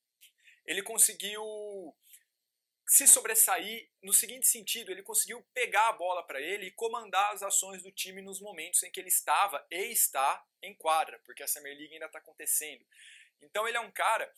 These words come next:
que ele conseguiu chamar a responsabilidade logo de cara quando as principais peças do elenco não estavam em quadra. E isso é muito bom, mostra que no futuro ele pode ser sim alguém com essa característica, alguém confiável.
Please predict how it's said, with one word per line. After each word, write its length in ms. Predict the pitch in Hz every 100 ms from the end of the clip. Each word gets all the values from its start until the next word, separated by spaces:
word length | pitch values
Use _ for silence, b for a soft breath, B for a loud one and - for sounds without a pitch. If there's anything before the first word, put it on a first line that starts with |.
| -
que 80 | -
ele 120 | 190
conseguiu 340 | 196 190 - 220
chamar 360 | - 208 190
a 40 | 220
responsabilidade 880 | 214 202 - 180 180 165 160 185
logo 260 | 175 185 196
de 140 | -
cara 420 | - 156 160 190 B B B _
quando 300 | - 226 247
as 100 | 226
principais 680 | 220 208 - - 190 190 -
peças 560 | - 202 233 - 156
do 140 | - 139
elenco 360 | 139 202 196
não 140 | 196 208
estavam 460 | - 185 175 196
em 80 | 208
quadra. 440 | - 165 160 127 B B B
E 120 | 247
isso 160 | 226 220
é 40 |
muito 240 | 214 226 220
bom, 260 | 185 196
mostra 380 | 147 170 190 208
que 180 | - 202
no 140 | 196 202
futuro 440 | - - 233 233
ele 120 | 175
pode 300 | - 180 202
ser 180 | - 196
sim 340 | 196 240 277 B B -
alguém 260 | 180 190
com 80 | 185
essa 160 | 180 190
característica, 640 | 190 180 - 156 185 -
alguém 200 | 175 190
confiável. 680 | 196 196 - 156 147 135